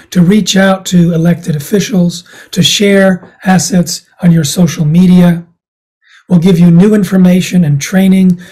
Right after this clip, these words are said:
People who would like to become more active locally will be providing those things.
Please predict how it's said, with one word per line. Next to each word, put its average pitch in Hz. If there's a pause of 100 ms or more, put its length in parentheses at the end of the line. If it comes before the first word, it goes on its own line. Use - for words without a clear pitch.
People 190
who 165
would 165
like 175
to -
become 165
more 180
active 180
locally 175 (280)
will 170
be 151
providing 185
those 180
things. 160